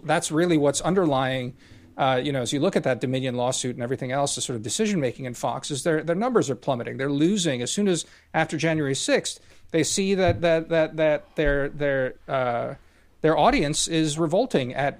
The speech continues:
their attempts to even try and, and sort of, you know, steer anything that way. And the decision is, well, it's a business. You gotta go where the, where the viewers are. And, you know, that's sort of,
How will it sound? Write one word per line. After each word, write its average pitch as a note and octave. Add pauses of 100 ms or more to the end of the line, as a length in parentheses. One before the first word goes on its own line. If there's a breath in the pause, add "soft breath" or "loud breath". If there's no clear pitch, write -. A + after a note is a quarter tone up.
their D3
attempts B3+
to D3
even C#3+
try A3+
and, C#3
and C#3+
sort D3+
of, B2+
you D3
know, A#2
steer D#3
anything C3
that B2
way. B2
And C3
the D3+
decision D#3
is, F3+
well, F#3
it's F#3
a F#3+
business. F#3
You B2+
gotta C#3
go D3+
where D#3
the, D#3+ (320 soft breath)
where F3
the D#3+
viewers E3
are. A2+
And, D3 (100)
you F#3
know, B2+
that's D3 (100)
sort E3
of, C#3